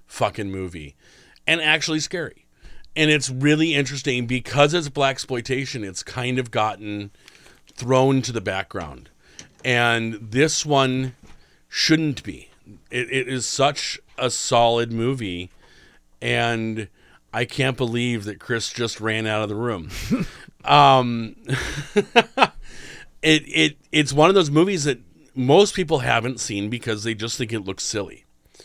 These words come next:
And it's a shame. Like, we learned about this in one of my film classes, that this was one of the, the, the better vampire movies ever made.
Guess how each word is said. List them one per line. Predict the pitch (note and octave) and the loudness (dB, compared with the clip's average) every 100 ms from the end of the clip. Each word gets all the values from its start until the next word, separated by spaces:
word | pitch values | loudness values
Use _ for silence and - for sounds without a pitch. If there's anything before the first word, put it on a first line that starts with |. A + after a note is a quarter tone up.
| - _ _ _ | -20 _ _ _
And | C#3 C#3 C3+ C3 B2+ B2 A#2+ A2 _ _ _ _ _ | 4 6 8 6 4 0 -2 -8 _ _ _ _ _
it's | C3+ C3+ | -4 -2
a | D3 | -2
shame. | B2+ - D#3 E3 D#3+ F2 - | 0 0 0 -2 -2 -6 -4
Like, | B2+ D3 | -2 -2
we | C3 A3 | -2 -2
learned | D4 G3+ G3+ | 2 2 2
about | F3+ D3+ C#3 | 2 0 0
this | D3 D3+ | -4 -4
in | B2 | -2
one | B2+ | -2
of | |
my | A#2 E2 | -4 -8
film | - - C3 D3 E3 | -14 -4 -2 0 -2
classes, | D3+ A2+ D2 B1+ - A#1 - - _ _ _ _ - | -6 -8 -8 -12 -16 -18 -20 -20 _ _ _ _ -4
that | C3 | -2
this | A2+ B2+ - | 2 0 0
was | A#2+ | -4
one | A2 A2+ | -2 -2
of | G#2+ | -2
the, | G#2 G2+ G2 A2 | -6 -8 -12 -10
the, | A2 | -10
the | G2+ A2+ | -4 -4
better | G#2 G#2+ G#2 G2+ F2+ D#2 | -2 -2 -2 -6 -8 -12
vampire | G2 G2+ F#2+ G2 F2+ | -8 -8 -6 -6 -6
movies | F2 F2 F2 E2 | -8 -10 -10 -10
ever | F#2 E2 D#2 | -10 -10 -12
made. | D2+ B1+ | -12 -16